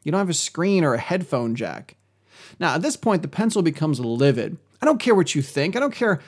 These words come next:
how I was made. I want to be an iPod. No one but old people like you even know what pencils are.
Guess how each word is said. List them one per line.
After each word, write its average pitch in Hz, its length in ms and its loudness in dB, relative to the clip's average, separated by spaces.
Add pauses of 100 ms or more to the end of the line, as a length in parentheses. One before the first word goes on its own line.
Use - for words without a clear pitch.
(140)
how 127 360 0
I 123 120 0
was 123 200 -6
made. 120 520 0
I 202 80 4
want 269 180 6
to 247 40 2
be 196 180 4
an 147 200 6
iPod. 156 720 -2 (580)
No 294 140 2
one 311 220 4
but 170 180 2
old 165 240 6
people 165 240 2
like 147 220 6
you 190 120 2
even 143 180 6
know 160 100 4
what 147 100 2
pencils 143 420 0
are. 139 380 -4